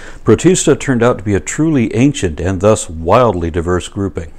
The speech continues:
When I was a young man in college, they still referred to protists as a separate kingdom, but they already knew that was wrong. Now, back then, they said it could have been a dozen kingdoms all by itself, and they still haven't worked out exactly how to divide and define some of them.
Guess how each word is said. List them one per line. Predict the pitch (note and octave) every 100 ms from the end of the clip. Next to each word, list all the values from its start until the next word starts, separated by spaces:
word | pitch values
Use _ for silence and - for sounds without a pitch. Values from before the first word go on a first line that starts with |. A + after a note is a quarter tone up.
| - - -
When | B2
I | C3
was | E3 A#2+
a |
young | B2 B2
man | A2 A#2
in | F#2+
college, | E2 G#2+ A2 F2+
they | G2+
still | F#2+ D3+
referred | D3 C3+ A#2+ G2
to |
protists | - A#2 B2 G2+ -
as | G2 F#2
a |
separate | - F#2+ E2+ F#2 -
kingdom, | - B2+ F#2+ E2 - - -
but | - -
they |
already | G#2 B2+ C3
knew | A#2+ B2
that | A2+
was | F#2+ E2
wrong. | G#2+ A2 D#2+ - - - - - -
Now, | -
back | F#2 A2
then, | A2 A2+
they | F#2+
said | - G2
it | F2+
could | A2+
have | F#2+
been | F2+
a | E2+
dozen | F2+ A#2 G2 D#2+
kingdoms | - E2+ E2+ D#2+
all | F#2
by | E2+ E2+
itself, | E2+ - C3+ A#2+ F#2
and | F#2
they | G2+
still | - F3+
haven't | B2+ F2+
worked | G2 F#2+ G#2
out | F2
exactly | D#2+ F#2+ F#2 F#2+
how | E2+ F#2+
to | E2+
divide | E2+ E2+ D#2 D2+
and | D2+
define | E2 - A2 E2
some | - C3+ A2+
of | D#2+
them. | -